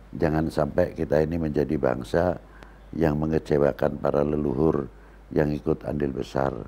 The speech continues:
di dalam memerdekakan bangsa ini dari belenggu penjajah dan kebodohan. Jangan sampai kita malukan para beliau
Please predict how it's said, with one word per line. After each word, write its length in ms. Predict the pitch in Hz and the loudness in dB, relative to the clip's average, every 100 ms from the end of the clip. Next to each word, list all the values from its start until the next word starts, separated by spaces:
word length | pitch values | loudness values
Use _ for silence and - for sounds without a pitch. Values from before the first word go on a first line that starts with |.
| - - - - | -16 -20 -16 -8
di 140 | 73 | -2
dalam 240 | 64 67 | 0 0
memerdekakan 760 | 67 67 69 71 69 64 - 65 | -2 -4 -4 -2 -2 -4 -4 -6
bangsa 460 | 67 65 - 62 | -4 -6 -6 -6
ini 240 | 67 80 76 - - - - | -4 -4 -6 -8 -20 -20 -6
dari 300 | 73 69 73 | -2 0 0
belenggu 320 | 67 69 69 | -2 -2 -2
penjajah 560 | - - 62 57 65 58 | -2 -2 0 0 -2 -2
dan 180 | 60 50 | -6 -6
kebodohan. 480 | - 50 50 53 50 - - - - - - - - - - | -8 -8 -10 -12 -12 -14 -20 -20 -20 -20 -20 -20 -20 -20 -4
Jangan 320 | 80 73 80 - | 0 0 0 0
sampai 320 | 76 69 71 | 0 0 -4
kita 240 | - 73 | -2 -2
malukan 560 | 76 78 78 73 80 80 | 0 0 0 0 -2 0
para 220 | 73 76 | -2 -2
beliau 480 | 67 71 78 80 | -2 -2 0 0